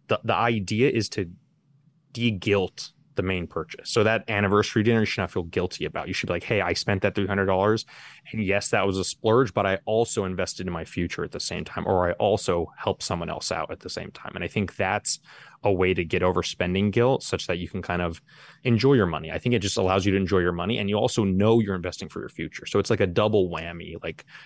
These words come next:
you enjoyed the money, and you en-, you're gonna enjoy that future money that it grows to, right? So it's like,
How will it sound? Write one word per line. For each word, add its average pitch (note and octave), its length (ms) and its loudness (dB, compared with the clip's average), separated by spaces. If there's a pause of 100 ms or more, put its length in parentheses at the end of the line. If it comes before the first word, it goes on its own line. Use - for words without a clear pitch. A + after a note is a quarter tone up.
you G#2+ 120 2
enjoyed A2 380 4
the G#2+ 60 4
money, G2 460 4
and G#2+ 240 -2
you F#2+ 100 -2
en-, F2+ 220 -4
you're G2 120 0
gonna F#2 140 2
enjoy F2 520 0 (300)
that F#2 180 -2
future G#2 360 -2
money F2 200 -2
that F2 120 -4
it E2+ 60 -6
grows E2 340 -6
to, - 120 -12
right? F2+ 260 -4
So G2 100 0
it's - 140 0
like, E2 180 -2